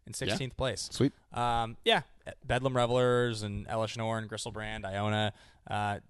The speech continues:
Speaker 1: plays Nahiri as a two of, so it's got the, like, search out my fatties plan as well. And then, you know, Lingering Souls, Tormenting Voice,
Speaker 2: What's
Speaker 1: Unburial
Speaker 2: the,
Speaker 1: Rites.
Speaker 2: what,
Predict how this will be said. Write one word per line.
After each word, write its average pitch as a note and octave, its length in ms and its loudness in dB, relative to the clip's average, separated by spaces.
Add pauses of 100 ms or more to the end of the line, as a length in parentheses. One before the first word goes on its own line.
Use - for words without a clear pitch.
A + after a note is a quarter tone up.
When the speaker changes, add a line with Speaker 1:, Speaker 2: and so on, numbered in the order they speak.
Speaker 1:
plays C3 240 -2
Nahiri C#3+ 580 -2
as A2 140 -4
a G2+ 60 -10
two B2 260 0
of, A#2+ 260 2
so G#2+ 120 -6
it's G2 160 -8
got G2+ 260 -2
the, G#2 140 -4
like, G2+ 160 -6
search - 340 0
out G2+ 180 0
my A2+ 140 0
fatties A2+ 400 2
plan G#2+ 260 -2
as - 120 -8
well. A2+ 360 0 (280)
And E3 120 0
then, E3 120 4
you C#3 80 2
know, C3 80 0
Lingering A2+ 360 0
Souls, G2+ 540 0
Tormenting G2+ 420 -4
Voice, G2 280 0
Speaker 2:
What's - 240 4
Speaker 1:
Unburial C3 180 6
Speaker 2:
the, B2+ 140 8
Speaker 1:
Rites. - 100 4
Speaker 2:
what, A#2 220 2